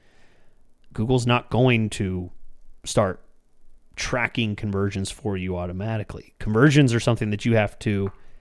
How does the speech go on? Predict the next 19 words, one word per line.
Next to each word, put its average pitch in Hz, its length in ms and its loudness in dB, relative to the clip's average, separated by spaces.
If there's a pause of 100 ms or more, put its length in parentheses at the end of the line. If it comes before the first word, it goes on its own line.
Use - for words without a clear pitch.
(300)
take 123 260 0
action 127 420 0
on. 87 240 -14 (100)
You 120 180 0
have 139 220 0
to 139 80 -4
start 117 640 -2 (760)
tracking 104 720 -2 (1160)
conversions, 113 800 2 (340)
um, 101 500 -2 (180)
on 104 160 -2
purpose. - 540 0 (2250)
It 139 80 2
is 156 120 4
an 123 120 2
action 147 520 0
defined 127 800 0
by 107 180 2
you. 101 500 -4